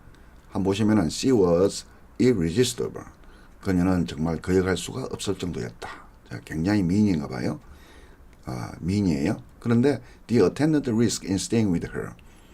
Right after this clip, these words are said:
그녀와 함께 머무는 거잖아요. 그녀와 함께 머무르면은 그 뒤에 뒤따르는 위험 이런 걸 말하는 거예요. 그녀와 함께 있으면은 그것에 뒤따르는 위험, 뒤따르다 이 말이에요. attend. 그죠?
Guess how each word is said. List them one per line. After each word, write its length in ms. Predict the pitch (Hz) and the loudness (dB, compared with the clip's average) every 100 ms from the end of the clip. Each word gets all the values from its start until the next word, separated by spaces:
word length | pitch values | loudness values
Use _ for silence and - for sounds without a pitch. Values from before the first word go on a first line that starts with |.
| - - | -20 -8
그녀와 320 | 135 131 110 | 0 2 2
함께 420 | 95 90 95 120 | 2 -2 0 0
머무는 380 | 104 80 82 76 | 0 0 0 -2
거잖아요. 400 | 64 60 57 - - - - - - | -4 -8 -10 -14 -18 -20 -20 -20 -2
그녀와 320 | 127 123 107 | 2 4 2
함께 320 | 95 98 110 | 2 0 0
머무르면은 720 | 104 87 87 85 87 98 120 - - - | 2 2 2 2 2 2 0 -4 -18 -20
그 240 | - 113 113 | 0 2 4
뒤에 240 | 110 110 | 2 0
뒤따르는 580 | - - 95 104 117 113 | -2 -2 0 2 0 0
위험 360 | 117 107 62 60 - - | 0 0 -2 -8 -16 -12
이런 160 | 90 85 | -6 -6
걸 80 | - | -6
말하는 280 | - - - | -12 -18 -20
거예요. 200 | - - - - - - | -20 -20 -20 -20 -20 -10
그녀와 280 | - 110 85 | -2 0 2
함께 220 | 85 87 87 | -2 -2 -4
있으면은 460 | - 90 101 87 - - - - - - - - - - - - - - - - - - - - - - | -2 -2 -2 -4 -12 -20 -20 -20 -20 -20 -20 -20 -20 -20 -20 -20 -20 -20 -20 -20 -20 -20 -20 -20 -20 -20
그것에 600 | - 95 104 104 123 127 | -8 2 2 4 2 2
뒤따르는 640 | 98 85 95 117 135 143 | -4 -2 0 2 2 0
위험, 180 | 76 67 | -4 -4
뒤따르다 560 | 95 85 113 87 76 67 | -6 0 0 2 -2 -4
이 40 | |
말이에요. 280 | 62 60 113 - | -8 -2 -2 -2
attend. 640 | - 90 69 52 - - - - - - - - - - - - | -8 -6 -6 -8 -14 -18 -20 -20 -20 -20 -20 -20 -20 -20 -20 -14
그죠? 200 | 80 87 | -4 -4